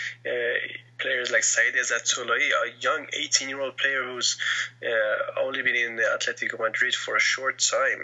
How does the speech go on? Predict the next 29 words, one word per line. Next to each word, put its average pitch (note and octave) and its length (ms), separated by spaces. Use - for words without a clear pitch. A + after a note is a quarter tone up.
Uh, - 120
I A2+ 60
mean, G2 140
a, - 240
a A2 80
year, A#2+ 280
of - 140
course, G2 260
but, - 300
uh, G2 200
it, A#2+ 140
it's - 280
a, - 20
a, - 1300
a G#2+ 180
youth C#3 380
team, C3+ 320
so, G2 520
uh, - 60
we B2+ 120
don't D3+ 200
really D3+ 200
have C#3 120
any C3+ 180
choice. D3 520
We A2 200
have D3+ 120
to - 100
take, - 340